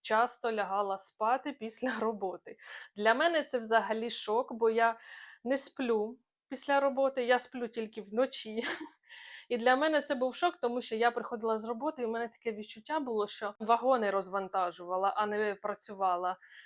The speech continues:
Ну, тобто, е, сил взагалі не було, взагалі. Також під час цього лікарняного, е,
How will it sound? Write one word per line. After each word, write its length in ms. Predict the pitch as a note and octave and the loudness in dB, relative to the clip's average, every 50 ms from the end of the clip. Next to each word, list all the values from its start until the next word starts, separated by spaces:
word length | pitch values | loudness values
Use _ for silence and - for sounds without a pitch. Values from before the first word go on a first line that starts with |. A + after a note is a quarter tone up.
| - - _ _ _ _ _ _ _ _ - | -20 -20 _ _ _ _ _ _ _ _ -4
Ну, 100 | B3+ C4 | -2 4
тобто, 480 | C4 D#4+ D#4 D#4 - - D#4+ D#4+ D4+ C4 - - - - - - - | 6 6 6 6 6 4 6 6 6 4 0 -8 -10 -12 -12 -10 -8
е, 280 | C4 - G#3+ A3+ G#3+ G3+ | -2 0 2 2 2 2
сил 340 | G#3 - - F#4 F#4 D#4+ - A3 | 0 2 4 4 4 4 2 -2
взагалі 520 | G3+ G3+ A3+ G#3+ G3 A3+ A#3+ A#3+ A#3+ A3+ | -2 0 0 0 0 0 0 0 0 -2
не 140 | G3+ F#3 F#3 | -2 -2 -6
було, 420 | F3 F3+ F3+ E3 E3 E3 F3 F3+ | -6 -8 -10 -8 -8 -8 -8 -8
взагалі. 840 | F3+ F#3+ G#3 B3+ C#4 C#4+ - - A#3 A3+ A3+ A3 F#3+ F3 E3 D#3 - _ _ _ _ _ _ | -8 -2 2 4 4 4 2 0 -2 -2 -2 -2 -4 -6 -6 -8 -10 _ _ _ _ _ _
Також 340 | - D4+ E4 E4 F#4+ F#4+ - | 6 6 6 6 4 0 0
під 180 | - - B3 - | -2 -6 -4 2
час 300 | - C#4 C4 C4 C4 - | 4 4 4 4 2 0
цього 300 | A#3+ A3+ A3 A#3 B3+ B3 | 0 0 2 4 4 4
лікарняного, 1040 | G#3+ A#3 A#3 - C4 B3 A3 G#3 G#3 G3 F#3 F3 E3 F3 F3+ F#3 A3+ C4 D#4 E4 - - - - - _ _ - | 4 2 -2 0 0 0 0 0 -2 -2 -2 -2 -2 -2 -4 -2 -2 -2 -2 -4 -8 -16 -20 -20 -20 _ _ -4
е, 500 | - A3 G#3+ G#3+ G#3+ G#3 G#3 G#3 G#3 | -2 0 2 4 4 6 6 6 6